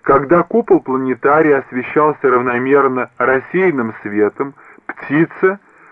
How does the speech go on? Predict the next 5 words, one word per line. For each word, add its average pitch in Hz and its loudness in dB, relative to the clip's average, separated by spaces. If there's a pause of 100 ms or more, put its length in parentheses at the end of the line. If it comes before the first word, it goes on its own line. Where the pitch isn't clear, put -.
(280)
поворачивалась 180 2
во 131 0
все 160 -2 (100)
стороны, 135 0 (100)
указывая 135 0